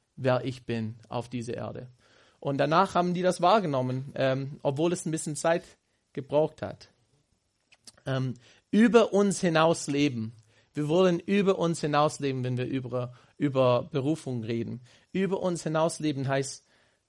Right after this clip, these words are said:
drei Dinge. Kann mehr auch heißen, ne? Aber drei Dinge haben wir als Doxodeo-Familie wahrgenommen. Ähm, das erste ist,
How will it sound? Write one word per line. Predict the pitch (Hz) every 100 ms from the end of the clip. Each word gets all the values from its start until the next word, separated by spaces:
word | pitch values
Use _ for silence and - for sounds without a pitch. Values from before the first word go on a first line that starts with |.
| _ _
drei | 139 160 165
Dinge. | - 147 123 113 - _
Kann | - 170 156
mehr | 143 143 135
auch | 127 127 107
heißen, | 104 - 107
ne? | 120 131 _
Aber | 123 117 123 123 _
drei | - 165
Dinge | 156 165 165 156 - _ _
haben | 135 139 131
wir | 139 147 131
als | 127 127 123 - _ _ -
Doxodeo-Familie | 151 - 139 139 139 131 131 135 131
wahrgenommen. | 120 131 131 120 117 117 120 - - - _
Ähm, | - 120 123 123 - _ -
das | 220 139
erste | - 170 190 -
ist, | 180 180 180 - -